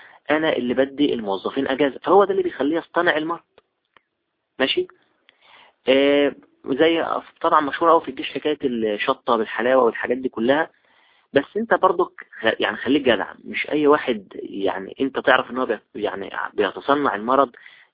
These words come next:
يعني ما تأذيهوش. ليه؟ انت قول له كلمتين بس كده تهدده بيهم وخلاص. ليه؟ لان انت فعلا ما تقدرش تقول ان هو بيصطنع المرض، لان الطب اصلا علم ما هوش مية في المية، يعني ما هوش زي الهندسة كده واحد زائد واحد بيساوي اتنين. ممكن يكون المريض ده تعبان بجد.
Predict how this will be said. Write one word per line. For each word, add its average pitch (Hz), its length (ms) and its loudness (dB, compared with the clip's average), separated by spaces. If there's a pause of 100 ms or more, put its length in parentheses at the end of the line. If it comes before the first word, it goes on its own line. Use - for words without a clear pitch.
يعني 107 200 0
ما 104 80 -6
تأذيهوش. 104 640 -6
ليه؟ 120 200 2 (300)
انت 113 140 -4
قول 175 160 4
له 180 60 6
كلمتين 143 420 -2
بس 160 280 -6
كده 151 160 0
تهدده 139 420 0
بيهم 139 300 2
وخلاص. 101 360 -2 (120)
ليه؟ 120 160 4 (280)
لان 143 180 2
انت 202 180 -4
فعلا 196 280 2
ما 151 120 0
تقدرش - 380 0
تقول 175 180 2
ان 151 160 0
هو 165 160 4
بيصطنع 151 400 -2
المرض، 147 320 -2 (380)
لان - 220 0
الطب - 380 0
اصلا 170 420 -2
علم 156 220 -2
ما 139 140 0
هوش 151 260 -2
مية 175 80 0
في - 80 -8
المية، 175 240 -2 (520)
يعني 101 400 -4
ما - 120 -10
هوش 135 160 2
زي 123 100 0
الهندسة 107 380 -4
كده 127 160 0
واحد 123 200 -2
زائد 107 140 0
واحد 120 180 -6
بيساوي 123 240 -2
اتنين. 117 180 -10 (420)
ممكن 214 260 4
يكون 185 180 0
المريض 170 380 2
ده 170 200 2
تعبان 156 340 -4
بجد. 160 220 -2